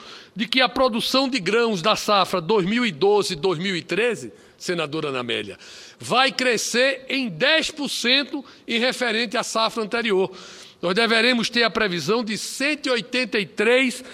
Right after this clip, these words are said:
milhões de toneladas de grãos, exatamente por conta da Embrapa, por conta da pesquisa, por conta da tecnologia de ponta dos empresários brasileiros,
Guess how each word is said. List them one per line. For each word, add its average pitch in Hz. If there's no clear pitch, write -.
milhões 254
de 240
toneladas 220
de 208
grãos, 190
exatamente 294
por -
conta 302
da 247
Embrapa, 254
por 233
conta 233
da 220
pesquisa, 233
por 214
conta 247
da 233
tecnologia 220
de 190
ponta 240
dos 190
empresários 202
brasileiros, 208